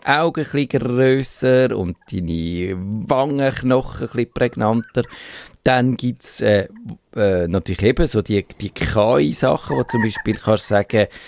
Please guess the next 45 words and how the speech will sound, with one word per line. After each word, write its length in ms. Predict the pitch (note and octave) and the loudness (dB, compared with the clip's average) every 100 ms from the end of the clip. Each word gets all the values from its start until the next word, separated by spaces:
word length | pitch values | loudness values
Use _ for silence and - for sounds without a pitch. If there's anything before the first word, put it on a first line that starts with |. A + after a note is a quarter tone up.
| - - _ | -20 -20 _
ich 140 | A#2+ A#2 | -2 2
habe 140 | A2 | 2
jetzt, 180 | G#2 - | 2 -4
ich 120 | G2+ | -4
habe 80 | G2 | -2
ein 40 | F#2 | 0
bisschen 140 | F#2 | 0
mit 140 | F2+ F2+ | -2 -4
dem 60 | |
Photoshop 640 | - G2 - G#2 G#2+ G#2+ A2+ | -2 -4 -4 -2 2 2 2
rumgespielt 640 | G#2+ A2 - A#2 A2+ - | 0 -2 -2 -2 -2 -2
und 140 | A2 | 0
so, 120 | C3 A#2+ | 2 2
da 120 | A2+ | 0
kannst 240 | - G2+ | 0 -2
du 60 | G#2 | -2
irgendeinen 340 | G2+ G2+ F#2 | -2 -2 0
Teil 320 | C3 A#2 A#2 | 2 4 4
rauslöschen 840 | C3 C#3 C#3 C#3+ C#3+ D#3 - - F#3+ | 0 -4 0 2 4 2 0 -2 -2
und 180 | B2+ - | -2 -4
sagst, 460 | A2 A2 A2+ - - | 0 2 0 -2 0
du, 340 | E3 G3+ - - | 0 0 -6 -6
Photoshop, 720 | C#3 C3+ - C#3 C#3+ C#3+ - - | -2 -2 -2 -2 0 0 -4 -4
da 200 | B2 B2+ | 0 2
habe 120 | B2 A#2+ | 2 0
ich 80 | |
etwas 260 | A#2+ - - | -2 -4 -8
rausgelöscht, 640 | C3 B2 - B2+ C3 - - - - | -6 -8 -2 0 0 -2 -18 -20 -10
mach 300 | - A#2+ C3+ | 0 2 2
mir 100 | B2 | 0
da, 480 | B2 A2+ A2 A2+ A2 - | 2 4 4 4 2 -2
äh, 240 | G2 G2 G2+ | -2 -2 -2
was 240 | F#2 G#2+ F2 | -2 -2 0
weiss 300 | E2+ E2+ - | 0 0 -6
ich 120 | - | -2
was, 320 | F2 E2 - | 0 0 -2
eine 120 | - - | -8 0
Palme 400 | G#2 G#2+ B2+ B2 | 4 4 4 4
rein 380 | C3 C3 B2 B2+ | 2 2 2 0
oder 240 | A2 G#2 | -2 -4
den 160 | G2 G#2+ | -2 -2
Eiffelturm 960 | F#2 G#2+ A#2 C3 - B2 A#2 A2+ A#2 | 2 2 0 -4 -4 2 4 4 2
oder 760 | - G#2+ A2 G#2+ G#2 G#2+ G2 F#2+ F#2 | 2 2 4 2 0 0 0 -6 -4
irgendein, 840 | G2+ - G2+ G2 E2+ F2 F2 E2+ | -4 -2 -2 -2 0 0 2 2
äh, 360 | E2 E2 E2 | 0 0 -2